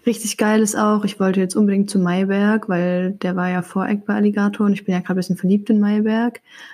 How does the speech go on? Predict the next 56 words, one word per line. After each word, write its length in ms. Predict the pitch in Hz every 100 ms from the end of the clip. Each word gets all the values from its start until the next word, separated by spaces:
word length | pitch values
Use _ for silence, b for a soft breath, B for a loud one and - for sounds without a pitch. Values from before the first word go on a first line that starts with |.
| B _ -
Ähm, 760 | 202 190 190 190 185 190 185 _ _ _ _ _ _ _ - - -
und 140 | 202
habe 100 | 202
ich 120 | 202
mir 100 | 214
für 140 | 208 208
Berlin 340 | 202 202 214
jetzt 360 | 208 202 - -
im 220 | 202 196
Dezember 380 | 202 202 202 185
Karten 340 | - 202 220
geholt 460 | 214 220 233 240 -
oder 140 | 202 185
eine 180 | 196
Karte 260 | 208 208 208
geholt, 240 | 208 214 208
weil 60 |
ich 60 | 185
dachte, 220 | 190 175
ich 80 | -
zieh 120 | -
da 100 | 202
hin. 300 | 190 233 233 B B B -
Und, 400 | 226 214 208 202
äh, 120 | 202
jetzt 160 | 196 185
habe 80 | 180
ich 160 | - -
<laughs> 20 |
ja 80 | 214
einfach 200 | 202 196
beschlossen, 420 | 208 - 196 220
dass 120 | 196
ich 100 | -
doch 140 | - 190
nicht 160 | 214
nach 140 | 202 196
Berlin 360 | 220 208 214
ziehe. 200 | 202 220 220 B B B
Jetzt 100 | -
habe 80 | 208
ich 80 | 202
da 80 | 196
so 80 |
eine 100 | 190
Random-Karte, 680 | 185 185 214 196 180 180 185
das 100 | 185
ist 40 | 185
halt 100 | 170
auch 80 |
einfach 180 | 190 175
an 120 | 175
einem 140 | 180 180
Mittwoch 540 | 208 - 180 170 -
so. 220 | - 202 -
<laughs> 160 | -